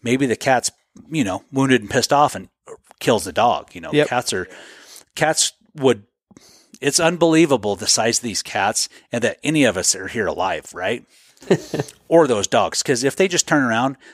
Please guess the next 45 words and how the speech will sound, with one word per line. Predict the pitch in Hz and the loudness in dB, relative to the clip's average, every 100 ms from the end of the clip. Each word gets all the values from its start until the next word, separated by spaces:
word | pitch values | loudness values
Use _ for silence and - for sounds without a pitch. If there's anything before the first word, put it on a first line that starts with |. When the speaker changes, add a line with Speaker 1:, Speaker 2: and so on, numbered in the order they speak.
| _ | _
Speaker 1:
they | 160 | 2
would | 185 | 4
have, | 127 - - | 2 -4 -10
they | 139 | -8
could | 151 170 | -2 -2
have | |
killed | - 147 127 110 | -2 -2 -2 -6
any | 143 | -4
of | 131 | -2
those | 101 95 | -2 -4
dogs | 110 104 - | -2 -2 -4
in | 92 95 _ | -12 -14 _
a, | |
in, | 123 110 98 | -8 -8 -10
in | 101 110 | -12 -6
a | |
split | - 117 104 | -4 -4 -2
second. | - 107 - - _ | -2 -2 -6 -18 _
Speaker 2:
Yeah, | 143 156 131 _ | 2 2 0 _
one | 139 147 | -2 -2
swipe. | - 147 139 | 2 2 2
Speaker 1:
Tho-, | 123 120 | 2 0
it | 85 117 | 0 -2
was | 113 | -2
just | 113 - | -2 -4
a | 90 | -6
ma-, | 98 110 | -4 -4
it, | 117 110 _ | -4 -6 _
that | 120 117 | -4 -4
cat | - - 123 | -2 -2 0
weighed | 120 | 0
a | 101 | -2
hundred | 120 113 | -4 -6
and | 92 | -6
sixty | - 135 - 101 | -6 -6 -8 -8
pounds. | 110 110 120 - - - - _ | -4 -4 -4 -8 -12 -20 -20 _
Those | - 127 | 2 2
dogs | 104 107 120 143 - - _ _ _ _ | 4 6 6 4 -4 -6 _ _ _ _
are | 113 | -4
about | 104 110 - | 2 0 0
forty | - 127 117 | 0 0 0
pounds | - 113 107 107 - | -2 -2 -2 -2 -6
or | 87 | -2
less | 92 90 - | 0 0 -2
apiece. | - 82 73 - | -6 -14 -8 -8